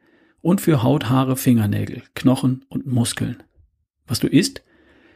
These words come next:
entscheidet also auch darüber, wie du aussiehst, was du im Spiegel siehst, was du bist. Drittens, Ernährung liefert Hilfsstoffe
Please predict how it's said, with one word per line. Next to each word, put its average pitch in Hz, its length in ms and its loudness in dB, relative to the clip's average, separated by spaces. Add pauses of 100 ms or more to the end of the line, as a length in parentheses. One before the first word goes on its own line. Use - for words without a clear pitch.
(120)
entscheidet 127 520 2
also 131 180 2
auch 135 160 0
darüber, 151 460 0
wie 127 80 6
du 135 180 2
aussiehst, 120 600 -2 (240)
was - 160 -6
du - 80 -2
im 156 100 -2
Spiegel - 420 0
siehst, - 400 -8 (320)
was 113 160 -4
du - 120 -2
bist. - 480 -6 (1040)
Drittens, 139 580 0 (600)
Ernährung 127 440 4
liefert 139 300 0
Hilfsstoffe - 720 -2